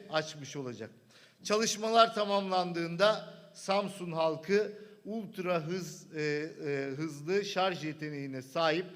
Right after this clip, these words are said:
elektrikli otobüslerine kavuşmuş olacak. Bu önemli projemin Samsun'a ve ülkemize şimdiden hayırlı uğurlu olmasını diliyorum.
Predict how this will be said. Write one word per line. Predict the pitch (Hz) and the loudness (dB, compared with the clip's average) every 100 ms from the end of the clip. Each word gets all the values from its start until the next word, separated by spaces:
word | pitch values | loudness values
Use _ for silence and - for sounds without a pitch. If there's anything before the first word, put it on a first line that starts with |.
| - - - | -18 -20 -8
elektrikli | 175 180 180 - 156 156 156 | 0 0 0 -4 -8 -6 -6
otobüslerine | 170 170 160 147 - 147 156 196 | -6 -4 -6 -6 -6 -6 -4 -4
kavuşmuş | 185 151 143 - 143 139 | -4 -4 -4 -10 -12 -8
olacak. | 123 107 104 - _ - - _ 220 | -8 -8 -12 -14 _ -20 -20 _ 2
Bu | 233 | 6
önemli | 214 208 208 202 | 8 6 4 -2
projemin | 185 185 170 175 170 196 190 - - - | -2 0 2 0 0 -2 -6 -14 -20 -20
Samsun'a | - 196 202 175 170 170 190 | -2 2 2 0 -4 0 0
ve | 175 | 0
ülkemize | 180 175 151 165 160 139 185 196 - - | -2 -6 -6 -6 -4 -2 0 0 -4 -12
şimdiden | - 208 185 156 165 202 | -8 -6 -4 0 4 4
hayırlı | 180 165 165 151 180 | 4 2 2 2 2
uğurlu | 196 160 156 | 2 2 2
olmasını | 143 131 123 135 123 110 | 0 -2 -6 -6 -8 -8
diliyorum. | 110 110 | -8 -10